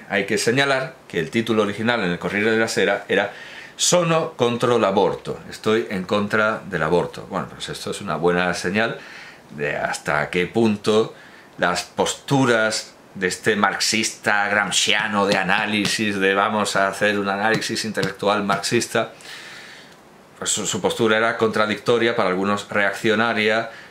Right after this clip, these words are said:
eh, para algunos incomprensible, extravagante y desde luego plenamente independiente y libre. Así que no creamos que,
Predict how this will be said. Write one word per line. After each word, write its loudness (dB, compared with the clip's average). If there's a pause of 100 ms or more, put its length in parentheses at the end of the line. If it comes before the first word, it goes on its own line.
(280)
eh, 0 (460)
para -2
algunos 2
incomprensible, 2
extravagante 0
y -4
desde -6
luego 2
plenamente -2
independiente 0
y 2
libre. 4
Así -2
que -2
no 2
creamos 2
que, 2